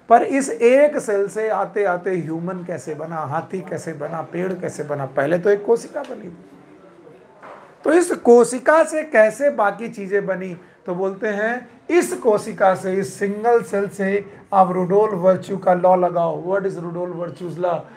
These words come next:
बोलते हैं यस, जो भी बेटा नई cell बनेगी वो किससे बनेगी? प्री एग्जिस्टिंग cell से।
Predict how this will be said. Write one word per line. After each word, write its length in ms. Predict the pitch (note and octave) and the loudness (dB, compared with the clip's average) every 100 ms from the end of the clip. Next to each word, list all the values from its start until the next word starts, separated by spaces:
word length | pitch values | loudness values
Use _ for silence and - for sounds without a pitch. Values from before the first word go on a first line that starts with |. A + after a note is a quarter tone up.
| - - | -18 -4
बोलते 340 | F3+ F3+ F#3 | -2 0 -2
हैं 440 | F3 E3 F#3+ F#3+ - - - | -2 -2 -4 -8 -16 -14 -2
यस, 440 | F3+ G#3 B3+ B3+ - - - | 2 2 0 -4 -18 -18 -4
जो 200 | D#3 F#3 | 2 2
भी 180 | F#3+ G3+ | 2 -2
बेटा 760 | F3+ E3+ F3+ F3+ F#3+ F#3+ D3 D#3 | 0 0 0 2 4 2 0 -4
नई 240 | F#3+ A3+ | -2 -2
cell 260 | - G3 F#3 | -2 -2 0
बनेगी 460 | F3 F3 E3+ E3+ | -2 -2 -4 -4
वो 140 | E3+ F3 | -4 -4
किससे 300 | F#3 - A3+ | -6 -8 -6
बनेगी? 380 | G3 F#3+ D#3+ | -4 -4 -4
प्री 240 | D3 - G3 | -6 -4 0
एग्जिस्टिंग 640 | G#3+ E3+ D#3 E3 - E3+ | 0 0 -4 -6 -6 -10
cell 220 | C#3 E3+ D3 | -8 -10 -10
से। 220 | D3 | -10